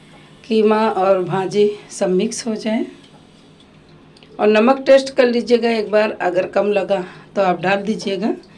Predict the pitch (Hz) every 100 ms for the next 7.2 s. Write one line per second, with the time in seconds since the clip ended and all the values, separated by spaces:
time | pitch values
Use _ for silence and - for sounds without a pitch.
0 | - - - 196 190 185 185 180 185 175
1 | 170 170 208 202 185 185 185 220 349 -
2 | 196 185 180 185 202 190 190 277 - -
3 | 185 240 285 196 196 247 247 269 - 214
4 | 262 233 208 220 185 202 196 - 196 180
5 | 175 196 202 220 190 180 180 185 180 180
6 | - 180 175 175 175 170 165 - 214 208
7 | 240 269